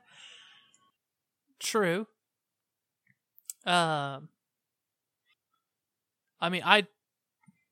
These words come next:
hmm, I do have an issue with some people who go like,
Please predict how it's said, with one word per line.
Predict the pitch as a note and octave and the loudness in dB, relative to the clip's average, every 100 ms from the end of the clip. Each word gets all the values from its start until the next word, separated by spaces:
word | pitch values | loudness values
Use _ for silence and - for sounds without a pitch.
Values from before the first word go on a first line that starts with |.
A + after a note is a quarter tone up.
| _ | _
hmm, | E3 D#3 D#3 D3 _ - - _ _ _ - | -14 -12 -10 -14 _ -20 -20 _ _ _ -2
I | F3 | 0
do | F#3+ G3 | 0 -2
have | G3 F#3+ | 0 -2
an | F3+ | -4
issue | F3+ F3+ - G3 G#3 _ _ - | -8 -6 -4 -4 -6 _ _ -6
with | E3+ D#3+ | -2 0
some | - E3+ E3 | 0 0 -2
people | F3+ F3+ F#3+ F#3+ - _ _ _ _ _ _ _ _ _ _ _ - | -6 -2 0 -2 -4 _ _ _ _ _ _ _ _ _ _ _ -2
who | F3+ E3+ E3 | 0 0 -2
go | E3 E3 E3 | 0 0 2
like, | E3 D#3+ | 0 -2